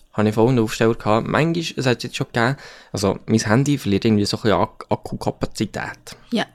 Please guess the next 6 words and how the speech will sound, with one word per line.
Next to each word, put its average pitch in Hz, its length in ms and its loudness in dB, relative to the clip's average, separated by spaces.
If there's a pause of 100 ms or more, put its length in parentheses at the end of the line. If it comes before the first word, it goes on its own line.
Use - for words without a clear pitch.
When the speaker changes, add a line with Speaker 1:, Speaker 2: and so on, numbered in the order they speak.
(120)
Speaker 1:
Kennst - 240 -2
du 110 40 0
das? - 160 -4 (540)
Speaker 2:
Ja, 135 180 -8 (360)
wieso? 175 520 -2
Speaker 1:
Und 135 420 2